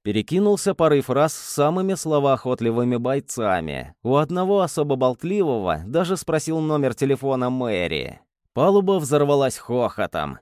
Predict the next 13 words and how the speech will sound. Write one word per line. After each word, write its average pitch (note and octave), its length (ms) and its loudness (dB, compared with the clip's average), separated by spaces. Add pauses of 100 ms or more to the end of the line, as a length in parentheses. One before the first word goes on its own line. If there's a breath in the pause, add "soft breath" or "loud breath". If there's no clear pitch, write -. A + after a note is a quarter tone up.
Земляне D#3 600 0
сгибались D3 480 2
пополам, D#3+ 480 2
хлопая B2 460 0
себя A#2 280 -2
по G2+ 120 -8
коленям. F2+ 800 -4 (340)
Но G3 420 4
я F#3 240 4
соображал D#3+ 640 2
о E3+ 100 6
дальнейших D#3 680 0
действиях. G#2 880 -6